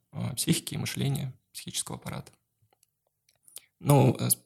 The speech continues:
тут тоже можно назвать какие-то специфические термины, если говорить про Биона. Это альфа-функция, контейнирование, ну, и другие есть ра-, разные понятия, бета-элементы. А еще можно выделить такое направление,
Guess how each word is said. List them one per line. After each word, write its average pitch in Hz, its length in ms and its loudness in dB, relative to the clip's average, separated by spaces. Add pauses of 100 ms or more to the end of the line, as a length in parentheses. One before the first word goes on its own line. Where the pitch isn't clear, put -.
(160)
тут 143 160 6
тоже 117 200 8
можно - 260 6
назвать 117 240 6
какие-то 123 280 -2
специфические - 600 2
термины, 175 520 6
если 135 220 0
говорить 135 300 2
про 127 120 6
Биона. 139 480 6 (460)
Это 120 200 4
альфа-функция, 131 680 4
контейнирование, 143 920 4 (840)
ну, 135 280 4
и - 220 -2
другие 120 360 -2
есть - 220 0
ра-, - 380 0
разные - 260 2
понятия, 131 400 4
бета-элементы. 131 800 4 (1200)
А 120 160 8
еще 180 480 6 (160)
можно 139 500 6
выделить 135 320 6
такое 131 200 4
направление, 151 800 6